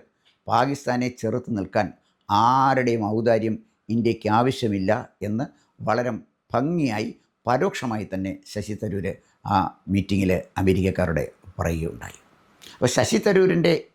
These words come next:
ഈ യാത്ര അതുണ്ടാക്കിയ ഏറ്റവും പ്രധാനപ്പെട്ട, ആ, ഒരു കാര്യം ഇന്ത്യയുടെ ശക്തി എന്താണ്, ഇന്ത്യയുടെ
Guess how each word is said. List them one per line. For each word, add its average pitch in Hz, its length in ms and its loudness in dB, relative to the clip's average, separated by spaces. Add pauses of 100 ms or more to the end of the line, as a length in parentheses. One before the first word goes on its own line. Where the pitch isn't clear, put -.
(120)
ഈ 135 40 4 (540)
യാത്ര 101 260 2 (800)
അതുണ്ടാക്കിയ 156 500 2 (140)
ഏറ്റവും 226 580 4
പ്രധാനപ്പെട്ട, 135 540 2 (460)
ആ, 110 40 2 (280)
ഒരു 107 180 -2
കാര്യം 85 280 -2 (720)
ഇന്ത്യയുടെ 196 360 6 (120)
ശക്തി 139 380 0
എന്താണ്, 120 380 4
ഇന്ത്യയുടെ 117 280 0